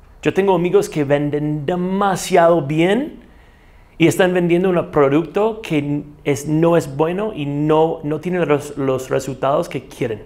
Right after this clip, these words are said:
¿no? Así que número uno, cada uno de ustedes en este momento tiene que pensar, yo, sí o no creo en el producto, servicio, idea, lo que sea que estoy vendiendo. ¿Listo? Si la respuesta es sí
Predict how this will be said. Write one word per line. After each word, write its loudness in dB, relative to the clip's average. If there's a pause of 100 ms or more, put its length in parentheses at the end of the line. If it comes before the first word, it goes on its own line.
¿no? -2 (340)
Así -2
que -2
número 4
uno, 2 (260)
cada 4
uno 4
de 0
ustedes -4
en 0
este 0
momento 2
tiene -2
que -8
pensar, -4 (1120)
yo, 2 (420)
sí 2
o 2
no 4
creo 0
en 0
el -2
producto, -2
servicio, -4
idea, 0
lo -4
que -6
sea 2
que 2
estoy 2
vendiendo. -2 (280)
¿Listo? -2 (400)
Si 0
la 6
respuesta 2
es 0
sí -2